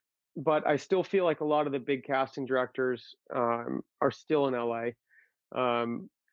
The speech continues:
I feel that a lot of the executives are still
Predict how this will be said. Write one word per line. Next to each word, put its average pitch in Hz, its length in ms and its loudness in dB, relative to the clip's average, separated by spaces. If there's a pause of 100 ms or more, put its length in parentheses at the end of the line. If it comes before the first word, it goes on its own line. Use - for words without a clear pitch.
(400)
I 151 60 0
feel 143 260 0
that 131 120 0
a 127 40 2
lot 127 260 2
of 120 120 -6
the 123 240 -2
executives 127 840 -2 (380)
are 139 140 4
still 135 280 -2